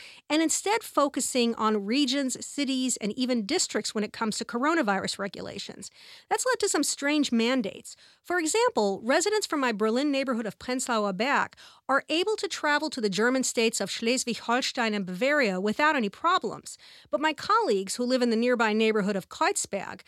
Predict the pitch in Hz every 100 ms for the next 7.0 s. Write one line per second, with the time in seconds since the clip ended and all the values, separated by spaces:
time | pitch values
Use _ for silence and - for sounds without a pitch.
0 | - - 240 233 233 - 254 240 - 285
1 | 339 302 233 196 175 - 208 196 - 202
2 | 190 - - 269 226 277 349 302 180 -
3 | - 254 - - 381 392 - - 330 359
4 | 349 - 214 196 208 240 247 233 226 220
5 | 180 277 262 220 220 226 214 - - 214
6 | 302 302 190 180 185 - - - - -